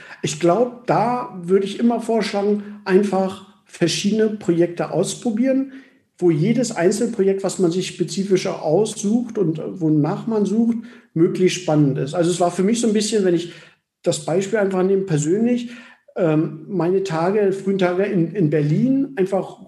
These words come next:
irgendwie online nachzurecherchieren, durch die Straßen zu tingeln, mich mit Leuten zu treffen, um rauszufinden, welche Gründer gibt's, an welchen Projekten arbeiten die, was machen die. Und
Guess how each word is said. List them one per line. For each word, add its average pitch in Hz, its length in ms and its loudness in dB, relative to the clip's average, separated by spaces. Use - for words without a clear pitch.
irgendwie 190 300 0
online 208 340 2
nachzurecherchieren, 202 1500 0
durch 190 180 -2
die 190 120 -2
Straßen 160 500 0
zu - 160 -2
tingeln, 196 440 0
mich 185 180 0
mit 175 140 0
Leuten 185 340 -2
zu 190 140 -6
treffen, 196 540 -4
um 170 100 0
rauszufinden, 185 760 0
welche 165 240 0
Gründer 220 400 0
gibt's, - 560 -6
an 165 140 0
welchen 170 300 0
Projekten 190 500 0
arbeiten 208 580 0
die, 208 280 0
was - 160 -4
machen 175 300 2
die. 233 100 2
Und 180 260 0